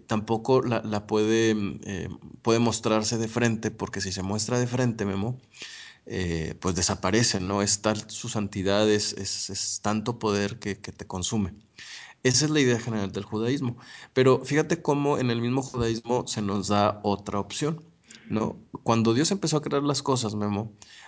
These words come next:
actuó a través de, de diez emanaciones, ¿no? Los judíos le llaman sefirot. Una de ellas, eh, que fue la primera, por cierto,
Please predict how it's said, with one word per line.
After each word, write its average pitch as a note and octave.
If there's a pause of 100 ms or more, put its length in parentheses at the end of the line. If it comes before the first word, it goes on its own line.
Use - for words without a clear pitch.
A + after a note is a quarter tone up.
(120)
actuó A#2
a -
través G#2
de, A2+
de G2
diez G#2
emanaciones, G#2
¿no? G#2+
Los G#2
judíos G2
le G2+
llaman F2+
sefirot. A2 (420)
Una E3
de E3
ellas, A2+
eh, F#2+
que G2
fue G2+
la A2+
primera, A#2
por A2
cierto, A2+